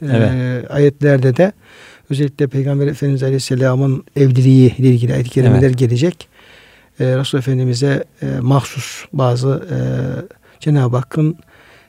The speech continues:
Speaker 1: e, ona tanımış olduğu haklar var. Ona
Speaker 2: Evet.
Speaker 1: mahsusen tanıdığı haklar var. Evlilikle alakalı. Yine, e, müminlerin Peygamber Efendimiz'in hanımları evlenememesi
Speaker 2: Evet.
Speaker 1: meselesi ilgili şeyler var. Dolayısıyla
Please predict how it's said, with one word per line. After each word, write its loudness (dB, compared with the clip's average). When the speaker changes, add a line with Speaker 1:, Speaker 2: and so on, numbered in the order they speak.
Speaker 1:
e, -2
ona 4
tanımış -2
olduğu 0
haklar 0
var. -2
Ona 0
Speaker 2:
Evet. 4
Speaker 1:
mahsusen 0
tanıdığı 0
haklar -2
var. -4
Evlilikle -2
alakalı. -2
Yine, 4
e, -2
müminlerin 2
Peygamber 2
Efendimiz'in 0
hanımları 2
evlenememesi 4
Speaker 2:
Evet. 2
Speaker 1:
meselesi 0
ilgili -2
şeyler 0
var. -4
Dolayısıyla -4